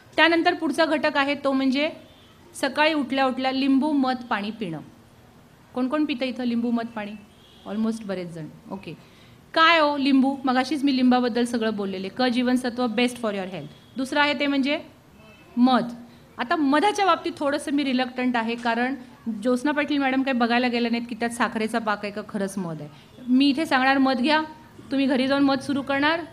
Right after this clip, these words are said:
शुगर वाढणार आणि ठपका कोण? ज्योत्स्ना पाटील मॅडमनी सांगितलं होतं, अहो, त्यांचं ऐकलं आणि काय होतं असं नव्हतं झालं.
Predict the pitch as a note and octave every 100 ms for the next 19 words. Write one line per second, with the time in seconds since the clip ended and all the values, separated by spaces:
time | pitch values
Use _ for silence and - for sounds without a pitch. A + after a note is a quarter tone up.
0 | - - - B3+ D4 C#4+ C4 C#4 D#4 D#4+
1 | - - - A#3+ D4+ - - - - A#3
2 | - C#4+ D4 D#4 - - - - - -
3 | A#3 A#3 C4 C#4 C#4+ C4+ C4+ C4+ C#4 B3+
4 | C4 B3 B3 B3+ B3+ A#3 C4 A#3+ A3+ A#3
5 | A#3+ A#3+ A3+ A#3+ A#3+ A3 A3 A#3+ G#3 F3
6 | G#3+ G3 D3+